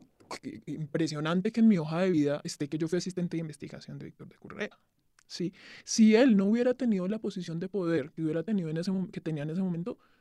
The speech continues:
yo definitivamente no hubiera accedido ni a tomarme un café con él, y mucho menos a, para, eh, en ir a su casa. Y aquí hay otra cosa, María Jimena, que me parece importante, y es, yo no soy abogada, pero yo creo que él hizo esto con dolo. Es decir,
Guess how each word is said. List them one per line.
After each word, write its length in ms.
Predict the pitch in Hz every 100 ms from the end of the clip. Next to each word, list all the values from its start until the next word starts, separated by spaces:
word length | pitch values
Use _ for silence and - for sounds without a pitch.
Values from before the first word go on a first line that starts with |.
| -
yo 140 | 180
definitivamente 840 | 180 170 202 185 247 262 220 214 208
no 100 | 196
hubiera 220 | 196 190
accedido 560 | - 185 180 147 165 - _ _ -
ni 100 | 214
a 60 |
tomarme 300 | 214 208 208
un 120 | 214 226
café 240 | 247 254
con 180 | 247 247
él, 80 | 269
y 60 | 202
mucho 280 | 190 262
menos 220 | 233 220 214
a, 80 | 156 -
para, 220 | 160 -
eh, 260 | - 165 143
en 160 | 160 139
ir 140 | 139
a 40 |
su 120 | 165 160
casa. 320 | 185 175 - - - -
Y 120 | 202
aquí 180 | 185 208
hay 120 | 220
otra 220 | 220 240
cosa, 260 | 226 240 226
María 180 | 226 208
Jimena, 280 | 185 151
que 100 | 160
me 160 | 185 160
parece 300 | 165 160 147
importante, 680 | 151 160 160 143 - - - - _ - _ -
y 140 | 185
es, 320 | 175 170 - _ _ _ - -
yo 160 | 185
no 100 | 240
soy 140 | 226 240
abogada, 500 | 247 190 156 151 -
pero 160 | - 170
yo 140 | 156
creo 220 | 147 180 180
que 100 | 196
él 80 |
hizo 160 | 185 185
esto 160 | 180 -
con 180 | 165
dolo. 260 | 143 131 - _ _ _ _ -
Es 140 | 170
decir, 320 | 165 196 147